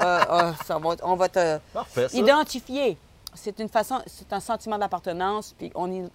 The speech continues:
Speaker 1: on s'identifie Belles Rebelles. Ensuite, euh, il va y avoir, euh, l'émission de télé.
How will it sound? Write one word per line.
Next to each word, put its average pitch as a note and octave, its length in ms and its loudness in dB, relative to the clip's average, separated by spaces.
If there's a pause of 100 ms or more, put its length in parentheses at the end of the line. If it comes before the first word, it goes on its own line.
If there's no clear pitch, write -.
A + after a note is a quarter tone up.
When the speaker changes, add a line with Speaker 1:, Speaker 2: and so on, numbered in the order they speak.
Speaker 1:
on F#3 80 -8
s'identifie G#3 600 -6
Belles G3+ 240 4
Rebelles. D#3+ 300 -4 (500)
Ensuite, A#3+ 520 -2
euh, G3 240 6
il G3 120 -2
va F#3 140 2
y F#3 80 2
avoir, F3+ 540 4
euh, F3 140 -2
l'émission G3 420 -2
de G3 60 -12
télé. G3+ 340 -2